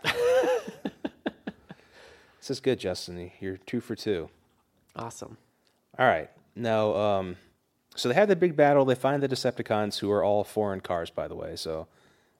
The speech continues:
Speaker 2: I guess we can give, like, an invisible tip of the hat to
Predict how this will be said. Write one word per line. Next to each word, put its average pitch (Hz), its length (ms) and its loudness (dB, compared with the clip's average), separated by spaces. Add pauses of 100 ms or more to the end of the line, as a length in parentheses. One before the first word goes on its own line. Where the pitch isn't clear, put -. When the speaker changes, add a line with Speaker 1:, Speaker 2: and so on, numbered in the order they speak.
(120)
Speaker 2:
I - 20 -10
guess 92 140 -8
we 95 80 -6
can 92 160 -12
give, 87 160 -8
like, 87 240 -6
an 90 160 -4
invisible 90 760 -6
tip - 320 -6 (320)
of 98 140 -14
the 82 80 -10
hat 95 280 -6
to 90 320 -10